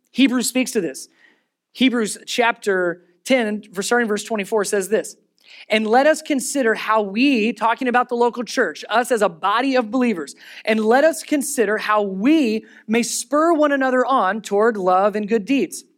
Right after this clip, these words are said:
Look at this. "Not giving up on meeting together, as some are in the habit of doing."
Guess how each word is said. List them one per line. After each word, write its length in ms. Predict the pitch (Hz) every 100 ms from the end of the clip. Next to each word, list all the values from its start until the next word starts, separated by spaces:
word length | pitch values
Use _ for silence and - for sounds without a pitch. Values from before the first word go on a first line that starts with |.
| _ _ _
Look 100 | 208
at 120 | 214 -
this. 20 | - -
"Not 400 | 170 190 254 269
giving 280 | 240 269 240
up 180 | 208 214
on 240 | 208 196
meeting 460 | 202 220 220 214 -
together, 540 | - 196 190 151 131 _ _ _
as 140 | 160
some 280 | - 220 226
are 160 | 214 185
in 60 |
the 80 | 175
habit 300 | - 180 170
of 120 | 165
doing." 220 | 151 135